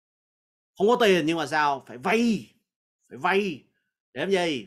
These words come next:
Mua S H. Phải vay để mua, mua iPhone. Phải vay để làm gì? Để mua đồ đẹp. Phải vay để làm gì? À, gồng lên,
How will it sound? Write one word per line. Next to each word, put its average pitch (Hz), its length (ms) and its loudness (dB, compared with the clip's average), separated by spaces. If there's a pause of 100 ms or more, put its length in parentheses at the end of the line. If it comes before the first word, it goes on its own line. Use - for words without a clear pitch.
Mua 113 240 -10 (100)
S - 120 -18
H. - 20 -12 (680)
Phải 143 100 -2
vay 190 320 2
để 127 200 -6
mua, 151 320 -6 (160)
mua 120 240 -8
iPhone. 120 500 -6 (280)
Phải 160 80 -2
vay 196 200 2
để 202 80 0
làm 196 80 0
gì? 156 320 -2
Để 110 180 -14
mua 139 200 -6
đồ 120 180 -4
đẹp. 92 240 -10 (340)
Phải 147 180 0
vay 202 200 2
để 190 100 2
làm 190 160 -2
gì? 151 280 -4 (120)
À, 131 220 -10
gồng 185 320 2
lên, 233 440 2